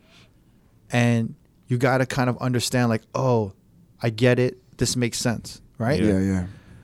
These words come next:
Speaker 1: The fucking first song on the album is with Travis Scott. So how do you establish a sound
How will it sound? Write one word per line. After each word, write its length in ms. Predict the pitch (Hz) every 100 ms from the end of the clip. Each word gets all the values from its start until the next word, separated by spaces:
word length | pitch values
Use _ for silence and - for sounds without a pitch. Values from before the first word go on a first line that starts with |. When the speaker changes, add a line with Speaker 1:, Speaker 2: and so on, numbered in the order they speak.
| - -
Speaker 1:
The 100 | 143
fucking 400 | - 208 185 190
first 360 | - 196 180 -
song 280 | 170 180
on 100 | 156
the 120 | 139 -
album 460 | 131 143 131 110 - - _ _ _ _
is 240 | 156 127 123
with 140 | 135
Travis 360 | - 151 143 143
Scott. 340 | - 170 - - - - - - - - - - _
So 140 | - 131
how 160 | 151
do 60 | 214
you 80 | 208
establish 440 | - 175 175 160
a 40 | 135
sound 640 | - 156 156 131 117 110